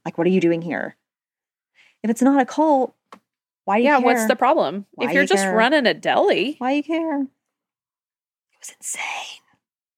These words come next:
Speaker 2: Wow.
Speaker 1: Yeah, yeah, yeah.
Speaker 2: Wow. Okay.
Speaker 1: Okay. So, there, one of its original compounds is in Vermont.
Speaker 2: Okay.
Speaker 1: Okay. In nineteen eighty-four,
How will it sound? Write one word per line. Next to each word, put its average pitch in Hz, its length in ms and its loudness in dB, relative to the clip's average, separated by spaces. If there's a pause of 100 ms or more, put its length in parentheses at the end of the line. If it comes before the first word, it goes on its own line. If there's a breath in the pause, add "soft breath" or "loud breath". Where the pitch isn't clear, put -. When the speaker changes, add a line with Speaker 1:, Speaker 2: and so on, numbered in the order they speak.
(140)
Speaker 2:
Wow. 180 960 2
Speaker 1:
Yeah, 202 60 2
yeah, 202 120 0
yeah. 175 180 -2 (260)
Speaker 2:
Wow. 180 500 0 (140)
Okay. 233 420 0 (100)
Speaker 1:
Okay. 247 320 2 (380)
So, - 520 -2 (1200)
there, 196 380 0
one 226 220 2
of 349 100 0
its - 240 0
original 208 920 2
compounds 156 640 -2
is 165 140 -4
in 165 140 -2
Vermont. 139 680 -4 (220)
Speaker 2:
Okay. 160 360 -2
Speaker 1:
Okay. 185 340 0 (1000 soft breath)
In 240 200 4
nineteen 330 500 0
eighty-four, 277 920 0